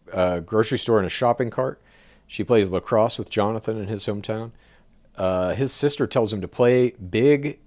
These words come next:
to win big. Marcus has tears. Sisters have tears. Devin love level fours. We get kisses, dad issues, and other guys attack. Mom's issue attacks. Marcus gets an American flag in the background of a dad hug, and the guys are in line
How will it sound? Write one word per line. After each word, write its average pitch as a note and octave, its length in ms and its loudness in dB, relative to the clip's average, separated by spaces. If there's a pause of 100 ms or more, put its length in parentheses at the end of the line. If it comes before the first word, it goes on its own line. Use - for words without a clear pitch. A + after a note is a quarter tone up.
to A2+ 120 0
win C#3 400 -2
big. F2+ 400 -4
Marcus G#2 380 -6
has G#2+ 160 -2
tears. A2+ 560 -6 (300)
Sisters - 400 -6
have A2 180 -2
tears. A2+ 360 -2
Devin F#2 360 -2
love G#2 180 0
level G#2+ 220 -2
fours. A2 320 -2
We G2+ 80 -4
get E2 200 -8
kisses, A2+ 280 -4
dad G2 300 2
issues, G#2 260 -2
and F#2 120 -6
other F#2+ 200 -4
guys G#2 260 0
attack. G#2 280 -2
Mom's G2+ 340 -2
issue G#2 240 -2
attacks. A2 300 -2 (340)
Marcus A2 300 2
gets G#2+ 180 0
an G#2 60 -2
American A2 440 4
flag B2+ 400 8
in A#2 80 6
the G2 60 -2
background C3 480 4
of G#2 60 2
a F#2 60 2
dad A2+ 420 8
hug, D3 400 4 (520)
and G2+ 140 -2
the G2+ 60 0
guys A2+ 340 8
are A#2 80 2
in A#2 100 0
line G#2 460 -2